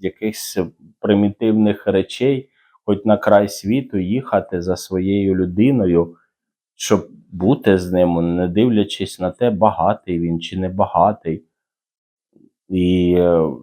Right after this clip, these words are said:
ну, як змальовується взагалі суспільство, тримається на родинах, на кріпких родинах, де є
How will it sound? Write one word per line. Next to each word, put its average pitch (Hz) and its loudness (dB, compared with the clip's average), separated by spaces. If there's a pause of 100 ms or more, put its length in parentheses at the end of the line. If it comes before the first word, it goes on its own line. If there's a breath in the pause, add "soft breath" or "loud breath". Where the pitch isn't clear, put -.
(100)
ну, 95 -2
як 95 2
змальовується 92 2
взагалі 85 -2
суспільство, 107 -4
тримається 98 0
на 92 0
родинах, 90 2
на 76 -4
кріпких - -4
родинах, 87 0
де 80 0
є 85 0